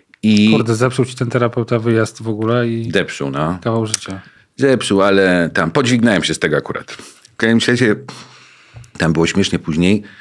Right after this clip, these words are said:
Speaker 1: że nie miałem tak, że chciało mi się grać. To było niesamowicie ciekawe. Tylko miałem ochotę na jakieś piwko albo coś takiego. Zresztą jakby ci przeszkadzało, że o tym mówię, też powiedz, tak? Bo nie chciałbym
Speaker 2: O czym?
Speaker 1: cię,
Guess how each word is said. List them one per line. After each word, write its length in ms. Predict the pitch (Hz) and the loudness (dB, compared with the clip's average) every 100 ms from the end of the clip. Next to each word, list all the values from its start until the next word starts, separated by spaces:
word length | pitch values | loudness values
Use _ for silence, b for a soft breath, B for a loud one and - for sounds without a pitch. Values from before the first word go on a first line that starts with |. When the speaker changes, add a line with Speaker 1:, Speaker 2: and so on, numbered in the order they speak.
| B B - | B B -10
Speaker 1:
że 340 | - 87 85 - _ _ - | -2 0 0 -2 _ _ -6
nie 300 | 87 90 92 | 0 2 4
miałem 260 | 98 110 104 | 4 2 2
tak, 220 | 95 90 | 0 0
że 180 | 85 80 | 0 0
chciało 280 | - 95 | 0 0
mi 100 | 82 | 0
się 100 | 78 | -2
grać. 440 | 71 78 123 - - _ _ - | 0 2 2 -2 -16 _ _ -12
To 80 | 76 | -8
było 180 | 82 | -4
niesamowicie 520 | 85 92 87 90 85 80 | -2 -2 -2 -4 -4 -8
ciekawe. 360 | - 131 127 123 B B B B - | -6 -8 -8 -14 B B B B -8
Tylko 360 | 90 - 101 | -6 0 2
miałem 220 | 98 101 101 | 4 4 2
ochotę 280 | 104 101 | 0 -2
na 120 | 90 90 | 0 0
jakieś 200 | - - | -2 -6
piwko 380 | 104 107 - | -4 -4 0
albo 140 | 80 76 | -2 -2
coś 140 | 76 | -8
takiego. 280 | 73 - 71 | -8 -6 -6
Zresztą 220 | 80 - | -4 0
jakby 300 | 92 85 87 | 0 0 -4
ci 120 | - | -4
przeszkadzało, 520 | - - - 87 95 80 | -4 -4 -2 2 2 2
że 100 | 85 | 0
o 20 | |
tym 160 | - | 2
mówię, 220 | 95 87 80 | 2 2 0
też 180 | 92 | 0
powiedz, 340 | - 78 65 - | -2 -4 -4 -6
tak? 160 | 80 | -6
Bo 200 | 78 71 | -6 -6
nie 120 | 71 71 | -4 -4
chciałbym 260 | - 76 | -2 0
Speaker 2:
O 40 | 76 | 0
czym? 100 | |
Speaker 1:
cię, 120 | - | -2